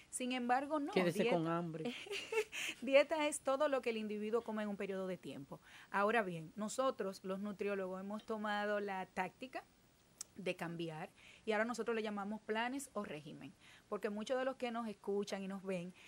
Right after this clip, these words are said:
Speaker 1: recuerdan que cuando pequeños, cuando un jovencito estaba o un niño saliéndose un poquito del cueco, ¿no? Le decía, "Ese niño hay que ponerlo en régimen".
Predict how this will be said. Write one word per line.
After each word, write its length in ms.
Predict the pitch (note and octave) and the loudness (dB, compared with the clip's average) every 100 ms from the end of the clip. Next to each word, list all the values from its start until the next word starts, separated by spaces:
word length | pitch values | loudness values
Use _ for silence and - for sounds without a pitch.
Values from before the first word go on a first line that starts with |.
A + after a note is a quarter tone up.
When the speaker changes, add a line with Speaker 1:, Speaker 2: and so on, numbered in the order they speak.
| - - | -18 -4
Speaker 1:
recuerdan 460 | A3+ A#3 A3+ C4 | 0 2 2 2
que 100 | B3+ | 0
cuando 240 | A3+ A3 G#3+ | 0 0 -2
pequeños, 560 | G#3 - A#3+ G#3 A3+ | -4 -4 -4 -4 -6
cuando 380 | - G3 F#3+ F#3+ | -6 -6 -4 -4
un 240 | F#3+ G3+ A3 | -4 -4 -2
jovencito 560 | A#3+ A#3 A#3+ A3+ A3 | -2 -2 -6 -6 -4
estaba 460 | G#3 - G#3 G3+ F#3+ | -4 -4 -2 -2 -2
o 60 | F#3 | -2
un 160 | G#3 | 0
niño 340 | G#3+ G3+ F3+ F3 | 0 0 -2 -6
saliéndose 480 | F#3 F3+ G3 G#3+ | -6 -4 -2 -4
un 80 | G#3+ | -4
poquito 420 | G3+ G3 G3+ A3 | -8 -8 -8 -6
del 140 | G3 E3 | -6 -4
cueco, 380 | A3+ G#3 - F#3+ | -2 -2 -6 -10
¿no? 80 | |
Le 140 | C#4 G3+ | -8 -8
decía, 160 | F#3+ | -6
"Ese 180 | G3 D#4+ | -6 -6
niño 240 | E4+ F#4 F#4 | -6 -4 -4
hay 80 | |
que 100 | - | -6
ponerlo 400 | D4 D4 D4 E4 | -4 -4 -4 -2
en 100 | C4 | -2
régimen". 480 | D#3+ F3+ D#3 C#3 B2+ | -2 -4 -4 -8 -10